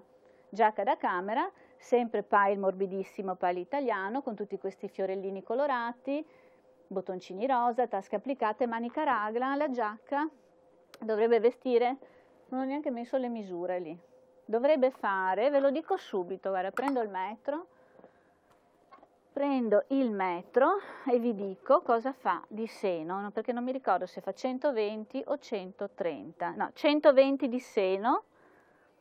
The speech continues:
centoventi di seno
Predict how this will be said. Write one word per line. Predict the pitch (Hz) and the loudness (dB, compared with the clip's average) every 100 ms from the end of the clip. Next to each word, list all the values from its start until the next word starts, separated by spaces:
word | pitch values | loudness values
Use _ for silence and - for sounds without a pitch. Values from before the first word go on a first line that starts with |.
| _ _ _ _ _ | _ _ _ _ _
centoventi | - 254 254 226 220 233 226 196 | 0 0 2 2 2 2 -2 -6
di | 214 | -8
seno | - - 208 185 185 226 349 | -8 -2 0 0 -2 -2 -4